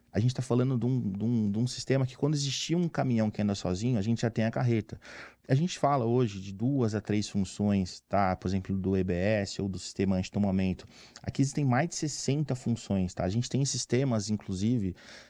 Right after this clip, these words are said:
é que o nosso mercado, ele não suporta o tanto de tecnologia que esse produto tem. Hoje eu consigo, por exemplo, medir o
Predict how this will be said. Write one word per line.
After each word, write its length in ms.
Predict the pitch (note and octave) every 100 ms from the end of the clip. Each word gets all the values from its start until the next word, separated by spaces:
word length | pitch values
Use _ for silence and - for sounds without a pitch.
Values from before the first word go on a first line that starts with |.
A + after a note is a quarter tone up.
| _
é 100 | D#3
que 140 | - C3+
o 60 |
nosso 280 | B2+ E3+ -
mercado, 440 | B2+ A2 A2+ B2
ele 140 | B2+ B2+
não 140 | C3
suporta 720 | C#3 C#3+ - A#2 D#3 - - -
o 100 | B2
tanto 460 | - - D#3 F3+ E3
de 140 | D3+
tecnologia 520 | D3 C#3+ B2 A2 A2
que 140 | B2+ B2+
esse 80 |
produto 300 | - A#2 C3+
tem. 280 | - A2+ G#2 - -
Hoje 180 | G#2
eu 40 | C#3+
consigo, 360 | C#3 B2+ C#3
por 120 | C3+ B2+
exemplo, 180 | C3
medir 200 | C3+ A#2+
o 80 | D#3